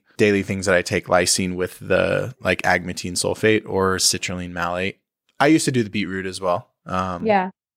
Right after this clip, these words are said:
Speaker 1: I didn't know that those were, those worked in synergy though. So that would be a good idea then to take a little bit of both if I'm gonna supplement one of them.
Speaker 2: You're gonna increase your nitric oxide production then. And just know that, like, because you have that mutation, you may have a harder time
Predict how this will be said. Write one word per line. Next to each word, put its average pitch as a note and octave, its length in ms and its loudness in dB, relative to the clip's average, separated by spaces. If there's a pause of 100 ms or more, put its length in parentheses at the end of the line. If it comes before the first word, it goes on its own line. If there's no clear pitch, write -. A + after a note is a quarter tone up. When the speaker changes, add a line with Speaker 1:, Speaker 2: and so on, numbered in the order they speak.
(220)
Speaker 1:
I A2+ 100 2
didn't B2+ 180 4
know A#2 160 4
that A2 160 2
those G#2 240 0
were, G2 540 -2
those F#2+ 240 -2
worked G2 200 -4
in F2+ 80 -10
synergy F2 440 -8
though. - 240 -14
So - 160 -4
that A#2+ 120 6
would B2+ 100 4
be B2 120 4
a A2+ 60 4
good A2 140 2
idea G2+ 300 2
then F#2 200 -4
to G2+ 100 -8
take F2+ 380 -6 (200)
a G2 60 -4
little G2 220 -4
bit F#2+ 140 -4
of E2+ 120 -8
both F#2 260 -4
if F2 120 -12
I'm F2+ 180 -10
gonna F2+ 220 -8
supplement F#2+ 440 -10
one G2+ 120 -16
of G2+ 100 -20
them. G2+ 180 -16 (200)
Speaker 2:
You're C4 240 4
gonna B3 180 4
increase A3 460 0
your G3+ 80 0
nitric F#3 420 -2
oxide - 400 -2
production E3 540 -4
then. - 220 -2
And B3 180 4
just D#4+ 220 4
know C4 360 6
that, A#3 180 2
like, G3 360 2
because G#3 400 2
you A3+ 80 2
have G#3+ 180 4
that F#3 120 -4
mutation, G3+ 600 0
you A3 120 4
may G3+ 160 4
have G#3+ 180 4
a G3+ 80 4
harder F#3+ 280 2
time F3+ 360 -4